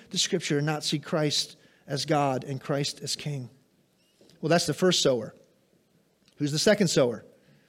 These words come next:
Well, the second sower is the enemy of this man. And in the explanation, he is the devil.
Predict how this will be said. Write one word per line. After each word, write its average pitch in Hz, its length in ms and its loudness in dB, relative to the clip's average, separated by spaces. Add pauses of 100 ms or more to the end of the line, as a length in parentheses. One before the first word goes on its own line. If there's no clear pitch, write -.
(340)
Well, 123 60 -10
the 143 60 -2
second 214 260 4
sower 156 320 4
is 160 200 2
the 175 180 2
enemy 180 280 6
of 165 100 4
this 175 180 2
man. 185 440 4 (2000)
And 180 360 4 (100)
in 156 100 0
the 160 120 4
explanation, 170 680 2
he 156 260 0
is 165 280 0
the 175 160 0
devil. 160 520 2